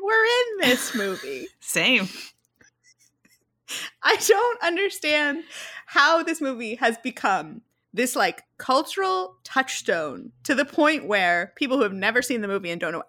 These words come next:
Speaker 1: anything about the movie will say, "Oh, that's a real Sophie's <laughs> Choice," when they have a difficult decision. And somehow we don't know anything about what's going
Speaker 2: The
Speaker 1: on in
Speaker 2: rest
Speaker 1: this
Speaker 2: of it has
Speaker 1: movie.
Speaker 2: been obliterated from the <laughs> cultural consciousness,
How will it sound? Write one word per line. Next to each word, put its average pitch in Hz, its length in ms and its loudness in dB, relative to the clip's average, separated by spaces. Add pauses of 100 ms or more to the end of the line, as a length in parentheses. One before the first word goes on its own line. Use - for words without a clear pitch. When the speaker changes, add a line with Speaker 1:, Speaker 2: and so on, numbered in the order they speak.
Speaker 1:
anything 240 340 2
about 196 180 2
the 196 60 -6
movie 160 280 -6
will 165 120 -8
say, 165 440 0 (240)
"Oh, 233 180 4
that's 240 200 4
a 240 80 -2
real 254 200 2
Sophie's 294 460 2
<laughs> - 0 -
Choice," 359 640 6
when 359 100 6
they 302 80 6
have 285 160 6
a 269 80 4
difficult 285 520 2
decision. 330 560 0 (1400)
And 311 240 4
somehow 302 640 2 (140)
we 247 220 -2
don't 226 240 2
know 226 100 0
anything 208 400 0
about 180 200 -2
what's 147 200 -8
going 170 160 -4
Speaker 2:
The 190 80 2
Speaker 1:
on 190 40 2
in 190 40 2
Speaker 2:
rest 190 180 2
Speaker 1:
this 226 80 2
Speaker 2:
of 220 60 0
it 233 60 0
has 202 160 2
Speaker 1:
movie. 185 120 2
Speaker 2:
been 165 80 0
obliterated 156 880 0
from 160 200 -4
the 156 60 -4
<laughs> - 160 -4
cultural 170 440 0
consciousness, - 720 -8